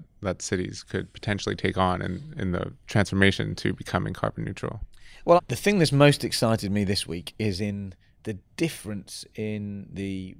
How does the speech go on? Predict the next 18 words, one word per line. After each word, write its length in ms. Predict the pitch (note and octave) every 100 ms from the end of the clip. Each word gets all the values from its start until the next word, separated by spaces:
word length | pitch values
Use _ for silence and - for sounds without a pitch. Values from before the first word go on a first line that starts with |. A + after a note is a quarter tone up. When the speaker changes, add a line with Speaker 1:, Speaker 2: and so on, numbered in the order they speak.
| -
Speaker 2:
going 240 | B2+ B2+
between 280 | A2 - G#2+
Le 60 | G#2
Bourget, 500 | C3 C3 A#2 B2+ C3+ -
where 320 | G2+ G2+ G2+ -
all 140 | F#2+
the 80 | F#2+
climate 280 | - F#2 F2+
talks 260 | - -
are 40 | F#2+
having, 160 | F2
and 120 | F2+ E2+
City 280 | - - G2
Hall, 340 | F#2 F#2 F#2
where 220 | - F2+ F2
seven 320 | - F#2+ F#2+
hundred 280 | F#2 F2 F2+
mayors 460 | F#2 F2+ E2+ -